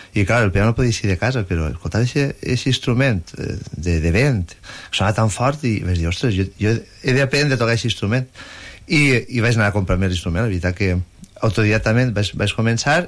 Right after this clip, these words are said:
i hi havia més gent en el poble que també el tocava. I a partir d'ahí es van reunir i, i a base de reunir-nos diversos anys i en diferents llocs, al final van decidir formar-nos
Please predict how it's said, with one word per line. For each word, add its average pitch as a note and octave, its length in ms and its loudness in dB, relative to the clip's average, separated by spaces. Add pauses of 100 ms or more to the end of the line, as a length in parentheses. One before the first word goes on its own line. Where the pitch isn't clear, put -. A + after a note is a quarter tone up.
i B2 140 0
hi - 20 2
havia A#2+ 180 4
més B2+ 160 2
gent A#2+ 140 0
en B2 80 0
el A#2 80 -4
poble C3 160 0
que C3+ 80 -2
també G#2+ 160 2
el F#2+ 80 -4
tocava. F2 480 -2
I A2 80 0
a - 20 -2
partir G2+ 300 0
d'ahí A2+ 240 0 (460)
es A#2+ 160 2
van B2 240 4
reunir C#3+ 480 2 (160)
i, A2+ 240 0
i G#2+ 160 0
a G2 80 4
base G#2+ 320 2
de A#2 200 2
reunir-nos A2+ 360 2
diversos A2+ 320 2
anys D#3 300 -4 (800)
i B2 80 4
en B2 80 4
diferents A#2 360 2
llocs, A#2+ 340 -2 (300)
al A2 120 0
final A2+ 280 2
van A2+ 160 2
decidir G#2+ 340 0
formar-nos F#2 680 -2